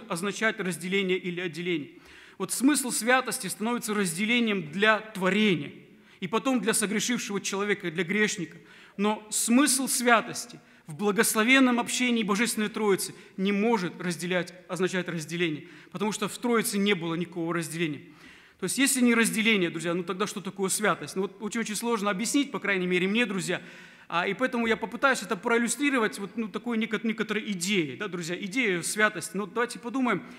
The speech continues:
о несколько слов, в которых можно подумать и поп-, попытаться определить святость. Ну, вот первое, подумайте, пожалуйста, о чистоте. А, не в смысле вот отсутствия грязи, а в смысле отсутствия нежелаемых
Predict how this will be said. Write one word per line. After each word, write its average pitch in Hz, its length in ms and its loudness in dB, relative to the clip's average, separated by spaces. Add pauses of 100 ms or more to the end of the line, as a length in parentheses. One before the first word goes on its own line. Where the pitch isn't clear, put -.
(640)
о 196 80 -6
несколько 226 240 0
слов, 277 240 -2
в 185 40 -12
которых 202 220 -4
можно 233 320 0
подумать 233 540 0
и 196 220 -4 (140)
поп-, 180 260 -10
попытаться 226 480 -4
определить 214 460 -4
святость. 190 400 0
Ну, 214 60 -2
вот 214 140 -6
первое, 262 320 0
подумайте, 247 500 -4
пожалуйста, 214 460 -4
о 214 400 -4 (140)
чистоте. - 600 -8 (1200)
А, 175 360 0
не 208 120 0
в 180 60 -2
смысле 262 340 6
вот 220 160 2
отсутствия 190 560 -2
грязи, 190 640 4 (360)
а 185 120 2
в 180 80 -10
смысле 254 400 0
отсутствия 220 600 -2
нежелаемых 214 580 0